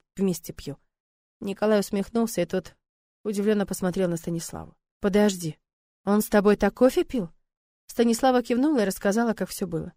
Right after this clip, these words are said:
"Сначала здесь, в офисе, из одной кружки кофе мы с ним пили, а потом в ресторане из одного бокала вино". "И что ты?" изумлённо уточнил Николай. "А что я? Пила с ним из одной кружки", Станислава пожала плечом.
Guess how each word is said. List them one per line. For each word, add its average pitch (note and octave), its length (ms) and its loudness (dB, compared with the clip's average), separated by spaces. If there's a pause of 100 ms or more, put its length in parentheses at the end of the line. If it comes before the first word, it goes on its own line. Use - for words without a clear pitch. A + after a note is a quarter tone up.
(160)
"Сначала C#4+ 500 6
здесь, A#3 440 0
в G3+ 60 -2
офисе, A#3 340 2
из G#3 100 0
одной G#3 180 0
кружки C#4+ 340 -6
кофе G#3 340 0
мы G3 120 -2
с - 80 -8
ним F#3+ 140 -2
пили, F3+ 300 -4 (140)
а G#3+ 100 2
потом C#4+ 260 4
в C4 40 2
ресторане B3 440 4
из G#3 80 0
одного G3 300 2
бокала F#3+ 360 -2
вино". D#3+ 340 -6 (500)
"И G#3+ 100 -2
что F#3 400 2
ты?" A3+ 280 0 (180)
изумлённо F#3 480 0
уточнил F3 380 -4
Николай. E3 400 -6 (120)
"А B3+ 120 6
что C4+ 200 2
я? F#3 240 2 (160)
Пила B3+ 280 6
с - 100 -4
ним C4+ 140 4
из A3 80 4
одной A3 260 4
кружки", A#3 500 -4 (200)
Станислава F3+ 540 -2
пожала E3+ 340 -4
плечом. E3 420 -10